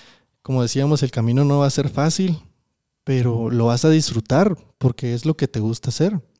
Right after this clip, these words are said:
Entonces, después del colegio, pues sí me metí a la universidad,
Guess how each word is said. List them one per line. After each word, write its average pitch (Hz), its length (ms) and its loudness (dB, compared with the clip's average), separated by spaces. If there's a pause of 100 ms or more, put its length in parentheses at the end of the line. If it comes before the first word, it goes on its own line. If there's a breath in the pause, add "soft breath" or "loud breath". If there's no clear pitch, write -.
(400)
Entonces, 160 540 2 (640 soft breath)
después 139 320 -4
del 170 160 0
colegio, 160 640 0 (320)
pues 123 320 -4 (140)
sí - 240 -2
me 170 100 4
metí 147 240 0
a 135 60 2
la 151 60 2
universidad, 151 680 0